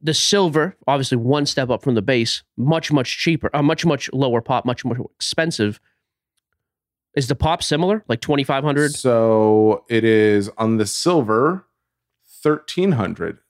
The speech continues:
Speaker 1: Oh, wow. Way less.
Speaker 2: Now, hang on. Let me just check, 'cause S G, all right, so there's only thirteen S G C tens. I'm just checking to see other, and there's, well, there is a thousand, almost eleven hundred B G S nine fives.
Speaker 1: But for just the P S A ten,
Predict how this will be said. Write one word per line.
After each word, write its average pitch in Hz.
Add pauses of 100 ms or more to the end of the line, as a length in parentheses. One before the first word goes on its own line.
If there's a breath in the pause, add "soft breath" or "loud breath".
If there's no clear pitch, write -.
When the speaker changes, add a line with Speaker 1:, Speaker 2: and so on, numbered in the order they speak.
(180)
Speaker 1:
Oh, 143
wow. 143
Way 135
less. 151 (580)
Speaker 2:
Now, 135
hang 147
on. 117
Let 160
me 285
just -
check, 120
'cause 113
S 147
G, 151 (340)
all 110
right, 107
so 135
there's 127
only 147 (100)
thirteen 147
S 117
G 117
C 107
tens. 110
I'm 117
just 147
checking 127
to 107
see 110
other, 98 (460)
and 131
there's, -
well, 208
there 214
is 208
a 151
thousand, 127
almost 131
eleven 120
hundred 110
B 117
G 104
S 98
nine 95
fives. -
Speaker 1:
But 180
for 170
just 240
the 190
P 202
S 143
A 127
ten, 107